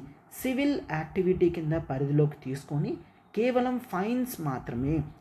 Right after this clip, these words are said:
ఇంపోజ్ చేయడం జరుగుతుంది. So, దీంతో ఎవరైనా సరే బిజినెస్‌ని స్టార్ట్ చేయగలరు. అంటే, తెలియకుండా చాలామంది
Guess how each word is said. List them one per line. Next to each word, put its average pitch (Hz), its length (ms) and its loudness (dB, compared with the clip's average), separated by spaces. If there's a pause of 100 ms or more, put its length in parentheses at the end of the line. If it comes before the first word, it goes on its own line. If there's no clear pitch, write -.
(140)
ఇంపోజ్ 214 720 2
చేయడం 143 380 0
జరుగుతుంది. 123 680 -2 (380)
So, 135 100 0
దీంతో 165 720 2 (280)
ఎవరైనా 175 560 0
సరే 180 400 -2 (240)
బిజినెస్‌ని 185 800 2 (220)
స్టార్ట్ 165 540 -4
చేయగలరు. 135 520 2 (220)
అంటే, 156 380 4 (300)
తెలియకుండా 220 880 2 (340)
చాలామంది 190 680 2